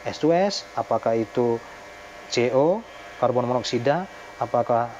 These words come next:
oksigen ataupun lel. Jadi, S dua S ini, saya ulangi, adalah hidrogen sulfida, kemudian C O itu karbon monoksida, ya, O dua itu oksigen,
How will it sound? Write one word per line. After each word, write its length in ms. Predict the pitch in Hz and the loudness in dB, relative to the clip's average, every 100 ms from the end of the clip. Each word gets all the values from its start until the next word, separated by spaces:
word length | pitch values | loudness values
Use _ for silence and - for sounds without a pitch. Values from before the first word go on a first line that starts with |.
| - - - | -16 -16 -4
oksigen 480 | 131 - 117 127 156 131 | -4 0 2 2 2 0
ataupun 480 | 117 117 139 127 117 | 0 0 0 2 2
lel. 240 | 107 95 | 2 0
Jadi, 240 | 107 107 | -4 2
S 160 | 143 117 | 2 2
dua 160 | 123 113 | 0 0
S 80 | |
ini, 160 | 127 139 | 0 0
saya 80 | 131 | 0
ulangi, 400 | 117 117 147 165 | 2 0 0 0
adalah 240 | 113 123 123 | 0 0 2
hidrogen 400 | 113 117 113 117 | 0 0 0 0
sulfida, 640 | 120 107 110 110 131 165 - - - - | -2 -2 -2 2 2 2 -4 -16 -16 -4
kemudian 560 | 123 110 117 107 123 120 | -4 0 -2 0 0 0
C 160 | 120 120 | 0 0
O 80 | |
itu 160 | 117 120 | 0 0
karbon 320 | 117 113 117 | 0 0 0
monoksida, 720 | 113 113 107 - 107 117 139 165 - - - - - | 0 -2 -2 -4 0 2 0 -4 -16 -18 -18 -12 -4
ya, 160 | 131 135 | -2 0
O 80 | 135 | 0
dua 240 | 120 117 107 | 2 2 2
itu 160 | 120 | 2
oksigen, 560 | 113 - 107 117 123 | 0 -2 -2 2 2